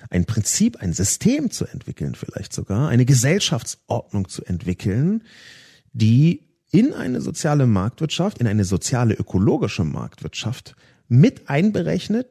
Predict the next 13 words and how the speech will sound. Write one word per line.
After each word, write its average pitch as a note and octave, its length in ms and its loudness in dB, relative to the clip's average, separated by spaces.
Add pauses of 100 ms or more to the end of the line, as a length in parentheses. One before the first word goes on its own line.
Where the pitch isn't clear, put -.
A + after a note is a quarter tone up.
(100)
dass - 260 -4 (240)
offenbar E3+ 640 -4
ein C#3+ 220 6
Muster C3+ 520 4
entstanden - 800 -6 (140)
ist. - 420 -6
Alle C#3+ 260 4
paar C3+ 400 -4
Jahre B2+ 720 0 (500)
braucht A2+ 460 0
die C3+ 80 2
soziale A#2 520 0
Marktwirtschaft E3+ 1080 -2